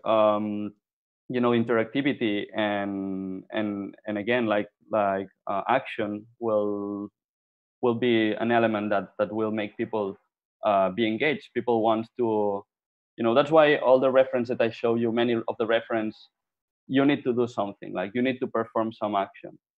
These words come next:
Like, you, you, you're, it's not purely like, um, digital. It's like,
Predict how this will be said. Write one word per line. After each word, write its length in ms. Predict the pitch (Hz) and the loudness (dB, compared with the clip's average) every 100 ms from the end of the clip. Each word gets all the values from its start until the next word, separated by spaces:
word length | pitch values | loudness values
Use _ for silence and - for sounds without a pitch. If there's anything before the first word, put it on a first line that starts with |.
| _ - | _ -6
Like, 200 | 107 101 | -6 -2
you, 340 | 120 120 110 - | -2 -2 -6 -10
you, 140 | 113 - | -10 -4
you're, 240 | 123 127 131 | 4 4 4
it's 180 | 123 | -2
not 140 | 135 127 - | 0 0 0
purely 380 | 127 117 113 113 | 0 2 2 2
like, 360 | 107 104 101 | 2 2 -2
um, 680 | 92 107 101 98 101 98 98 - _ _ _ | 0 2 4 0 -2 -6 -8 -12 _ _ _
digital. 400 | 123 120 107 98 | -4 -2 -2 -2
It's 140 | 98 - | -2 0
like, 180 | 113 107 | 2 2